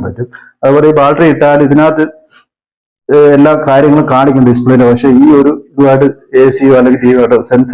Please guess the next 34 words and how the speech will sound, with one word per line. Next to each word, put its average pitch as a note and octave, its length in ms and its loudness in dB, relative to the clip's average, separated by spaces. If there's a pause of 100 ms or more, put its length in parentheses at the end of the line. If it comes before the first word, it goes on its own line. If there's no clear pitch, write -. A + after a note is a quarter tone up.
ആവാതിരിക്കാൻ A#2+ 540 0 (420)
രണ്ട് B2+ 180 -2
മൂന്ന് D3 240 0
കാരണം C3+ 340 0
കൊണ്ട്, A2 160 -4 (400)
ഒന്നേ C#3+ 180 0 (100)
ആ - 20 0 (220)
എ - 100 2
സിയുടെ B2+ 260 0
സെൻസർ A#2 300 -6
കംപ്ലൈന്റ് A2 340 -2
ആയിരിക്കും, G2 280 -8 (420)
അതല്ല C#3 340 2 (120)
എങ്കിൽ A#2+ 260 0 (140)
നമ്മുടെ A#2+ 260 2
ടി A#2 160 0
വിയുടെ A#2+ 240 0
സെൻസർ A2+ 240 -2
കംപ്ലൈന്റ് G2+ 300 -6
ആയിരിക്കും, G#2 220 -8 (120)
അതുമല്ല C#3+ 340 2 (140)
എങ്കിൽ A#2+ 180 -4 (600)
ഈ - 20 4 (260)
റിമോട്ടിന്റെ C#3+ 420 0
ഇവിടുത്തെ B2 200 0
ഒരു A#2+ 120 -6
സെൻസർ A2+ 260 -2 (380)
കംപ്ലൈന്റ് A2+ 360 0
ആയിരിക്കും. - 240 -4 (220)
ഇത് D3 140 -4
കണ്ടുപിടിക്കാൻ F3 460 0
വേറെ D#3 200 0
രണ്ട് D#3+ 140 0 (100)
രീതിയുണ്ട്. D3 420 0